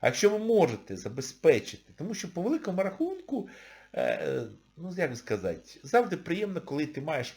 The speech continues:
більше вільного часу, відпочити. Може, відпочити можеш по-різному. В спа-салоні, по горам шлятись, там, на велосипеді. Це вже,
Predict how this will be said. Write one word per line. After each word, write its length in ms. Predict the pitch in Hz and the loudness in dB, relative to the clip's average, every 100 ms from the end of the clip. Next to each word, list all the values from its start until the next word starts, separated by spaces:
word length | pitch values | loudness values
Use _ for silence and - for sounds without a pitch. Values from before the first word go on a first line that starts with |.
| - | -18
більше 380 | 120 190 185 107 | -8 -8 -6 -6
вільного 280 | 101 98 101 | -6 -8 -12
часу, 800 | - 320 311 285 254 - - 330 | -6 -4 -2 -2 -2 -4 -4 -4
відпочити. 1120 | - - - - 269 277 269 247 - 208 - - - _ _ _ | -2 -4 -4 -6 -4 -4 -2 -4 -4 -10 -14 -20 -20 _ _ _
Може, 280 | 165 214 220 | 2 6 6
відпочити 720 | 190 170 151 175 208 202 208 | 4 -6 -8 -4 0 4 2
можеш 180 | 202 - | 2 -2
по-різному. 640 | 165 135 98 - 82 80 - | -2 0 -2 -6 -14 -16 -16
В 60 | |
спа-салоні, 1300 | - - 226 - 185 135 143 156 147 135 127 127 123 113 | -8 4 4 6 6 6 4 8 6 6 0 -4 -4 0
по 100 | 175 | 2
горам 540 | 170 135 127 143 135 127 | 4 6 6 6 4 0
шлятись, 680 | - 127 127 120 - 123 - | -2 2 4 4 0 -8 -6
там, 160 | 123 | -4
на 60 | 139 | -4
велосипеді. 520 | 165 - - 135 127 | -4 -6 -2 -2 -4
Це 140 | 123 | -8
вже, 140 | 180 | -8